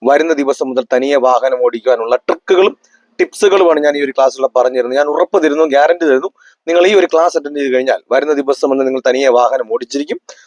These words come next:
അപ്പോൾ നിങ്ങൾക്ക് വാഹനം ഓടിക്കണം എന്ന് ആഗ്രഹം ഉണ്ടെങ്കിൽ എന്നെ കോൺടാക്ട് ചെയ്യാം. പലരും പറഞ്ഞ് നമ്മളെ മടിപ്പിക്കാറുണ്ട്, "ഈ ഒരു പ്രായത്തിൽ പറ്റില്ല, ലൈസൻസ് എടുത്തതിന് ശേഷം ഒന്ന് രണ്ട് പ്രാക്ടീസിന് പോയതല്ലേ,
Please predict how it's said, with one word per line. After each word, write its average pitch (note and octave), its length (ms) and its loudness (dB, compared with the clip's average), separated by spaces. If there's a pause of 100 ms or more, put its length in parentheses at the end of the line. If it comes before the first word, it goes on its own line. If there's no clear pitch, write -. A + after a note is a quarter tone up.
(120)
അപ്പോൾ G3+ 180 2
നിങ്ങൾക്ക് G3+ 200 2
വാഹനം G#3 400 2
ഓടിക്കണം D#3+ 220 0
എന്ന് D3+ 120 0
ആഗ്രഹം D3 160 -4
ഉണ്ടെങ്കിൽ C3+ 200 -2
എന്നെ C3 80 -2
കോൺടാക്ട് C3 240 -2
ചെയ്യാം. B2+ 200 -2
പലരും D#3+ 220 2
പറഞ്ഞ് C#3+ 140 0
നമ്മളെ C#3 180 2
മടിപ്പിക്കാറുണ്ട്, C3 640 0 (460)
"ഈ C#3 140 2
ഒരു C#3 60 4
പ്രായത്തിൽ C3 360 0
പറ്റില്ല, B2 380 0
ലൈസൻസ് B2+ 500 -2
എടുത്തതിന് B2+ 220 0
ശേഷം A#2+ 260 -4
ഒന്ന് A#2 140 -2
രണ്ട് B2 160 -2
പ്രാക്ടീസിന് A#2 480 -2
പോയതല്ലേ, A2 360 2